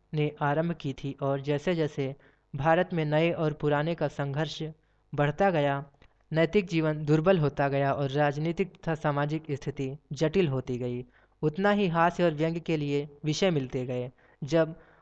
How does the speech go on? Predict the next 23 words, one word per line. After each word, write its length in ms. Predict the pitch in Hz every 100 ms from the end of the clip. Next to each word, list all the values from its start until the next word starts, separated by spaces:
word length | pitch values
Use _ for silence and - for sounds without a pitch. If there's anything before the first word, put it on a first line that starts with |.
| _
वास्तविक 600 | 151 160 175 190 185 220 -
जीवन 320 | 170 165 165
और 200 | 170 160
विचारों 420 | 151 151 165 180
में 160 | 180 165
बड़ा 180 | 151 147
अंतर 380 | 151 151 151 175
रहने 280 | 156 151
लगा, 340 | 143 135 147 151 - _ _
उस 140 | 190 185
समय 200 | 196 185
उर्दू 360 | 170 165 175
के 240 | 196 175 151 - _
लेखकों 500 | 147 147 151 - 196
ने 220 | 185 147 147 - _ -
सोच 360 | - 185 190 175
विचार 400 | 156 160 160 170
कर 300 | 151 123 139 - _ _ _ _ _ _
उसकी 300 | 160 - 202
ओर 260 | 175 147 147 165
ध्यान 320 | 143 151 175
दिया 200 | 180 170
और 140 | 147